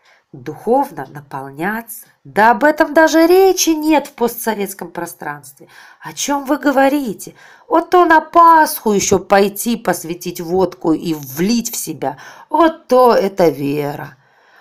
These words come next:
А если как только тебе говоришь, что "а наша семья вот так, а мы вот", да не да, да вы ж, наверное, сектанты. Да вы что, вы нормально питаетесь?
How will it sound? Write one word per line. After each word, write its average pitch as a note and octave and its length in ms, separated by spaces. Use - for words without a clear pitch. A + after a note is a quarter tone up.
А C#3+ 120
если G#3 300
как G#3+ 260
только G3+ 280
тебе F#3 240
говоришь, F#3+ 400
что - 320
"а F3 120
наша A3 380
семья C#3+ 480
вот C3+ 200
так, F3 360
а D#3+ 140
мы G#3 100
вот", F#3 220
да F#3 100
не F3+ 220
да, F3+ 680
да C4 120
вы F4+ 100
ж, F4 80
наверное, F#4 420
сектанты. E4+ 840
Да - 160
вы E4 140
что, C4+ 540
вы A3 360
нормально D4+ 480
питаетесь? E4+ 920